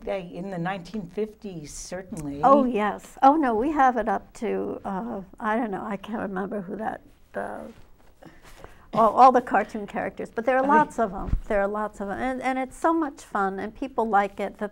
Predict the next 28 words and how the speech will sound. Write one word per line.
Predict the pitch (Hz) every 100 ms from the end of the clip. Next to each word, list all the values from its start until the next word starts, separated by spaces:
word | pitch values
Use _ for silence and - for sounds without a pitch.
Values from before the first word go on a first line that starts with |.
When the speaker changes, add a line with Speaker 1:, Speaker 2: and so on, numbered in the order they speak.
| -
Speaker 2:
the | 226
parents | - 226 202 190 -
like | 185 202
it | 208
as | 190
much | 180 180
as | -
the | -
kids. | - - - - - -
And | 214
that | 220 226 - - -
particular | - 233 - 262 - 208 180 190 - - - - - -
steering | - - 330 320 233
wheel | 190 185 - -
was, | 285 214 208 214 -
uh, | 208 190
the, | 196 190 -
uh, | 104 - - 220 214 -
donated | 208 202 196 - -
to | 208
us, | 220 285 302 202
and | 214
the | 220
Blackers, | 226 208 240 - 190 190 233 - - _ _ - - - -
um, | 196 180 175 180 - -
uh, | - 208
brothers, | 208 196 170 170 240 262 262 - -
uh, | 196 208